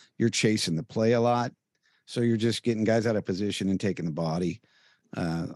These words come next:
a lot of times that happens. And of course, Jones, another couple softies, and Gru comes in to do what he's supposed to do. So the backups or whoever is, are taking care of business when they need to right now.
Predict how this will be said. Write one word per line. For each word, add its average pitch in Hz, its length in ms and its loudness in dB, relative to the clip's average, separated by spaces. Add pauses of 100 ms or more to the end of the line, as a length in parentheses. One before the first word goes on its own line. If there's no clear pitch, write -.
a - 20 -4
lot 95 180 -2
of 85 60 -6
times 82 240 -2
that 80 120 -4
happens. 76 360 -6
And 98 180 2
of - 40 -14
course, 98 320 -4
Jones, 87 560 -2 (160)
another 110 460 -2 (180)
couple - 240 -2
softies, 120 640 2
and 110 120 0
Gru 104 220 0
comes 120 320 -2
in 123 200 4
to 131 240 0 (580)
do 101 120 2
what 120 100 4
he's 120 80 2
supposed 135 260 0
to 165 80 -2
do. 123 360 4
So 120 520 0
the 127 300 -2
backups 160 640 -2 (200)
or 123 200 2
whoever 120 580 4 (560)
is, 120 460 0
are 127 100 0
taking 143 260 2
care 139 160 2
of 117 100 -2
business 117 420 -2
when 110 160 -2
they 95 100 0
need 85 240 -2
to 73 240 -6
right 87 280 0
now. 67 320 -6